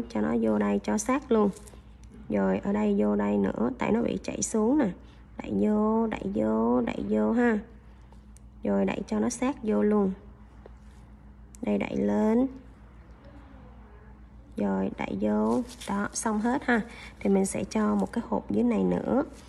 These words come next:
Xong hết hộp dưới này thì mình cho thêm viên nữa. Rồi, cho thêm viên nhỏ nhỏ vô đây ha. Để cho nó xinh xinh, cho nó thẳng xuống dài chút xíu.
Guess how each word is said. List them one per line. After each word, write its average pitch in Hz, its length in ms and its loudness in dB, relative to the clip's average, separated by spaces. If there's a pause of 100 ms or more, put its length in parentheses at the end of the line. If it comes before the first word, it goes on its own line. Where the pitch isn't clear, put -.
(280)
Xong 233 240 0
hết 208 220 0
hộp 196 260 0
dưới 240 100 2
này 226 220 4
thì 202 80 0
mình 190 180 4
cho 208 260 -2
thêm 202 340 2
viên 208 220 4
nữa. 233 420 2 (480)
Rồi, 190 380 2
cho 214 220 2
thêm 208 240 2
viên 214 260 6
nhỏ 190 120 4
nhỏ 190 400 2
vô 214 80 2
đây 208 220 2
ha. 226 260 2 (180)
Để 226 140 -2
cho 214 140 0
nó 226 60 2
xinh 220 260 0
xinh, 208 340 -2 (100)
cho 214 60 -6
nó 233 80 -6 (100)
thẳng - 180 -8
xuống 233 300 -6
dài 190 260 -4
chút - 100 -12
xíu. 262 360 4